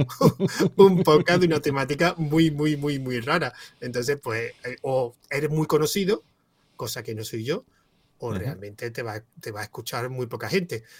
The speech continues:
Speaker 1: Pero bueno, vamos a terminar ya esta, esta parte. La,
Speaker 2: Vale.
Speaker 1: lo último no es una pregunta, es una frase, así que completa esta frase.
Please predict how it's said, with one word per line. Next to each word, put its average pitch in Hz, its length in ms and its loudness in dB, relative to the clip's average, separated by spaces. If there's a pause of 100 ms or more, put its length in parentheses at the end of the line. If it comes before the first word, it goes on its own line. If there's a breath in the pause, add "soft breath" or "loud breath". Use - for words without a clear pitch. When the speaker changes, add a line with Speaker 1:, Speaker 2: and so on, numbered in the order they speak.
(120)
Speaker 1:
Pero 160 160 0
bueno, 185 260 0
vamos 196 200 2
a 220 40 -2
terminar 208 320 0
ya 175 120 0
esta, - 280 -6
esta 156 240 -4
parte. 110 520 -8
La, 135 240 -2
Speaker 2:
Vale. 131 200 2
Speaker 1:
lo 143 160 -2
último 214 360 4
no 180 80 4
es 175 40 4
una 170 140 0
pregunta, 202 340 -2
es 190 60 -2
una 160 100 -4
frase, 214 500 -6
así - 260 -8
que - 240 -10 (120)
completa 226 380 0
esta 185 160 -4
frase. 113 420 -8